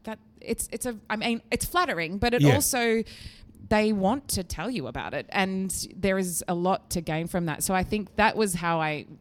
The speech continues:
Speaker 1: went into the industry, was, "Please tell me more, please,
Speaker 2: Yeah,
Speaker 1: please."
Speaker 2: sponging.
Speaker 1: S-,
Speaker 2: Just
Speaker 1: yeah.
Speaker 2: sitting there being like, "Squeeze me, man. I need to, I need to
Speaker 1: Totally.
Speaker 2: learn."
Speaker 1: Totally. And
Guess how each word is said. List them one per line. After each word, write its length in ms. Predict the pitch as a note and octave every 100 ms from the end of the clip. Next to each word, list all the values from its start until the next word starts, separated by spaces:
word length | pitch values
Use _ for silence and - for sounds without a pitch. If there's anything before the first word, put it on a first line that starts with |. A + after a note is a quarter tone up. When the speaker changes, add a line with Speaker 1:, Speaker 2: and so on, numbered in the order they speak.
| -
Speaker 1:
went 160 | D#3
into 140 | D3+ D3
the 160 | D#3
industry, 340 | D3 D3+ - C#3+
was, 320 | C#3+ C#3+ C#3 -
"Please 320 | - D3+ D3
tell 220 | - D3
me 180 | C#3+ C#3
more, 280 | C3 C3 C#3
please, 360 | - D3 C#3 - - -
Speaker 2:
Yeah, 200 | B2+ A#2+
Speaker 1:
please." 280 | F#3 E3 -
Speaker 2:
sponging. 480 | - C3+ D3 C3+ G2+ -
Speaker 1:
S-, 60 | -
Speaker 2:
Just 80 |
Speaker 1:
yeah. 160 | F4 E4+
Speaker 2:
sitting 180 | - B2+
there 80 | A#2+
being 140 | A#2
like, 180 | A2+ -
"Squeeze 440 | - - A2+ G#2+
me, 100 | G#2+
man. 260 | F#2+ G2+ G#2+
I 280 | G#3 C4+ D4+
need 60 |
to, 60 | D#4
I 20 |
need 80 | D#4
to 60 | -
Speaker 1:
Totally. 260 | C#4+ A3
Speaker 2:
learn." 320 | - G#2 F2+ E2+
Speaker 1:
Totally. 600 | - A#3+ A#3 A3+ G3 D#3+
And 480 | - F#3+ G3+ G3+ -